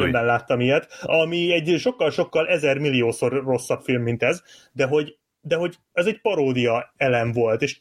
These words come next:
a párbeszédek is ilyenek. Tehát, ö, egyetlen poén volt, amin tényleg nevettem, sok olyan volt, amire azt tudtam mondani, hogy „He?”, de egyébként, ö,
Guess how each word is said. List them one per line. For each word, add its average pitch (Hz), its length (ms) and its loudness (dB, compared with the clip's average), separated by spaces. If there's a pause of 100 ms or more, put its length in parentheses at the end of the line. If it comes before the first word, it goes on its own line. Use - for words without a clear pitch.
(140)
a - 180 -4
párbeszédek 143 600 -2
is 135 140 -4
ilyenek. 117 420 -2 (320)
Tehát, 139 200 -4
ö, 160 200 4 (680)
egyetlen 151 440 -2
poén 147 240 0
volt, 147 200 0
amin 135 160 -2
tényleg 131 260 0
nevettem, 131 580 -2 (220)
sok 202 280 -2
olyan 151 220 4
volt, 156 240 2
amire 135 280 0
azt 147 140 -2
tudtam 131 240 -2
mondani, 131 240 0
hogy 120 180 -2
„He?”, 175 260 -2 (340)
de 139 100 2
egyébként, 143 600 0
ö, 131 320 4